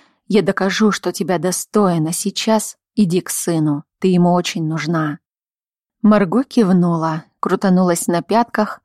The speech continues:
сунула руку в карман, нашаривая ключи. «Рита». «Да». «Просто помни, что я тебя люблю. Ни на секунду не забывай об этом. И еще». «Да».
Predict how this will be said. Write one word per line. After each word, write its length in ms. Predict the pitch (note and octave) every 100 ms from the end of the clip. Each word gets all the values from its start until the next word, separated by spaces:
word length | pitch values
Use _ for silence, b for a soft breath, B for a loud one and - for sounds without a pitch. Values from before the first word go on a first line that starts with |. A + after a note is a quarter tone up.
| _
сунула 480 | - C#4+ A#3+ E3+
руку 240 | E3+ E3+ F3
в 80 | -
карман, 480 | F3 F3 A3 B3 A#3+ _
нашаривая 720 | G#3+ G3+ - - E3+ D#3+ E3
ключи. 680 | E3 F#3 E3+ - - D#3 D3+ _ _ _ _ _ _
«Рита». 600 | - G3 F#3 F3 D3 D#3+ _ _ _ _ _
«Да». 340 | G3+ F#3+ F#3+ G#3 _ _ _ _ _ _
«Просто 380 | - D#3+ - E3+
помни, 580 | - G#3 E3+ D#3 D3 -
что 240 | - - F3+
я 180 | G3
тебя 300 | G3 F3+ D#3
люблю. 480 | D#3 D3+ D#3 D#3 D3 _ _ _ _
Ни 160 | F3+ F#3+
на 80 | F3
секунду 500 | - G#3 G3+ D#3+ D#3
не 160 | E3
забывай 500 | F3 F3+ F3 E3+ D#3+
об 140 | D#3 E3+
этом. 300 | D#3 D3+ E3
И 60 |
еще». 500 | E3 D#3 - G3 G#3 - _ _ _ _
«Да». 380 | G#3 G#3 A3+